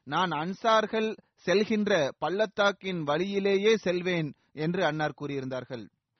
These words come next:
பிறகு ஹஜ்ரத் சாத் அவர்களை பார்த்து ஹஜ்ரத் அபூபக்கர் அவர்கள் இவ்வாறு கூறினார்கள், சாதே, நீர் அமர்ந்திருக்கும் போது ஹஜ்ரத் நபி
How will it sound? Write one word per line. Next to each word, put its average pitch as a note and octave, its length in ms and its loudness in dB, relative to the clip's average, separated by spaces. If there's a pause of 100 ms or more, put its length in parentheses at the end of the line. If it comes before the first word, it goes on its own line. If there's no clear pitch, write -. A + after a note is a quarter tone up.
(220)
பிறகு G3+ 260 0
ஹஜ்ரத் G3 440 0
சாத் F#3+ 280 4
அவர்களை F3+ 460 0
பார்த்து E3 460 0
ஹஜ்ரத் D#3+ 420 2
அபூபக்கர் F#3+ 460 -4
அவர்கள் E3 420 -4
இவ்வாறு D#3+ 340 -2
கூறினார்கள், D3 760 -8
சாதே, F#3 720 2 (340)
நீர் G#3 300 2
அமர்ந்திருக்கும் G#3+ 960 -2
போது E3+ 360 -4 (460)
ஹஜ்ரத் F#3 240 0
நபி F3+ 220 -2